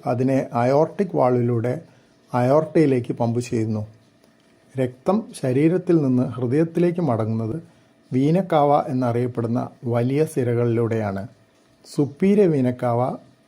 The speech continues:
തലയിൽ നിന്നും കഴുത്തിൽ നിന്നും കൈകളിൽ നിന്നും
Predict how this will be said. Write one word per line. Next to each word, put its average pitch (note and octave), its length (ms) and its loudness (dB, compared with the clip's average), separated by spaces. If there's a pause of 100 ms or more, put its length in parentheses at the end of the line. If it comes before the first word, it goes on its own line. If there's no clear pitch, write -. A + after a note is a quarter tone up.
(120)
തലയിൽ C#3+ 400 4
നിന്നും B2 300 0 (180)
കഴുത്തിൽ B2+ 460 -2
നിന്നും A#2+ 300 0 (500)
കൈകളിൽ C#3 500 4
നിന്നും B2+ 300 2